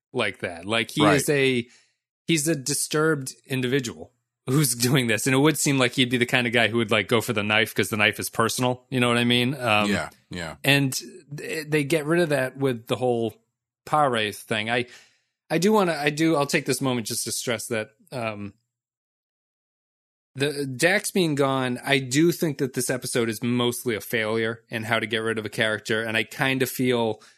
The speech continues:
Speaker 1: really underwhelmed for after six seasons that this is how you get rid of one of the main cast members, even down to,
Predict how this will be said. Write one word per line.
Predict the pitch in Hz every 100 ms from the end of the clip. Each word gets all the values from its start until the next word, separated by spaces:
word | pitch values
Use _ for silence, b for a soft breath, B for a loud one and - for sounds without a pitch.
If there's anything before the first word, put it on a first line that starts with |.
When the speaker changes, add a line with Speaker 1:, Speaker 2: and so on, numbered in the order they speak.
| b _ _ _
Speaker 1:
really | 151 175 160
underwhelmed | 151 131 117 117 117 117
for | - 120 113
after | 113 120
six | - 120 -
seasons | 123 117 117 113
that | 113 101
this | 120 -
is | 110
how | 113
you | 110
get | 107 110
rid | 107 107
of | 107
one | 104
of | 101
the |
main | 98 101 101 95
cast | - 120 131 - -
members, | 160 156 160 175 156
even | 170 196 214
down | 180 175 165
to, | - 151 139 131 120